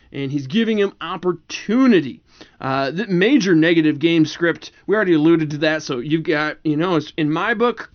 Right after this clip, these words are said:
Christian, garbage time touchdowns count just as much as fantasy as those scored in the first quarter. And I think we could see a lot of garbage time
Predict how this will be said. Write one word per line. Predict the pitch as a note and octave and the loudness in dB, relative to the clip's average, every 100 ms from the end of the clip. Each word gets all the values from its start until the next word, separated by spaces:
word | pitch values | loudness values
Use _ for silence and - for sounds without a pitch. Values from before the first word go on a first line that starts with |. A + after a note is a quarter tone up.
| - | -16
Christian, | - A3 A3 - A3 G#3+ _ - _ _ _ _ _ | -6 -4 -4 -6 -8 -8 _ -20 _ _ _ _ _
garbage | - F#3 A#3 A3 F3 | -6 -2 -2 -4 -6
time | G#3+ G#3+ G#3 E3 - | -4 -2 -2 -8 -14
touchdowns | - B3 - E3 D3 D3 D#3 | -12 -12 -6 -4 -4 -6 -8
count | D#3+ A#2+ | -8 -8
just | A2 C3 F3 | -10 -12 -12
as | F3 | -12
much | A3+ A#3 | -14 -14
as | - | -10
fantasy | B3+ B3+ E3 C#3 C3+ | -4 -2 -4 -6 -6
as | D#3 D#3+ D3 | -2 0 0
those | F3 F3+ E3+ - | 0 0 -2 -10
scored | - F3+ F3+ | -4 0 0
in | D3+ | -2
the | C3 | -4
first | - E3+ D#3+ - | -8 -2 -2 -4
quarter. | - E3+ D3 A#2 A#2 - _ _ | -6 -2 -2 -4 -10 -16 _ _
And | - A#2 | -14 -12
I | |
think | - G3 G3 | -4 -4 -4
we | G3+ | -2
could | G3 D#3+ | -2 0
see | F#3 | -2
a | |
lot | D#3+ D#3+ | 0 -2
of | C#3 | -4
garbage | D#3 E3+ F3+ F3 C#3+ - | -2 0 4 2 2 -6
time | - C#3 C3+ | -8 -6 -6